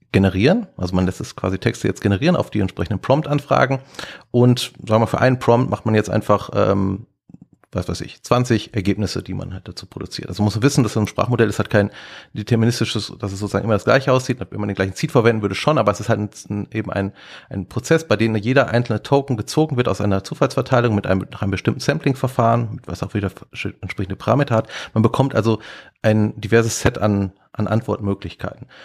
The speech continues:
Und die kann man jetzt zum Beispiel in einem ganz einfachen Verfahren bei dem Rejection Sampling alle mal dem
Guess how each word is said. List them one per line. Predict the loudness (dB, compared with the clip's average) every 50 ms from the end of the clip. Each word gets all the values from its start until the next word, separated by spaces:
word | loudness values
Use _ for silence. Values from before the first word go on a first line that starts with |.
| -20 -14 -8
Und | -6 -4
die | -2 2
kann | 2 4 4
man | 4
jetzt | 2 2 2
zum | 4 4
Beispiel | 4 4 2 0
in | 0
einem | 0 0 -2 -4 _
ganz | -2 -2 -2 2
einfachen | 2 2 4 4 2 2
Verfahren | 0 -4 -2 0 2
bei | 2 2
dem | 0 0
Rejection | 0 -2 0 0 -2 -2 0 -2 -2
Sampling | 0 2 0 0 2 0 -2 0
alle | 2 2 2
mal | 4 2 2
dem | 2 2 0 0 -4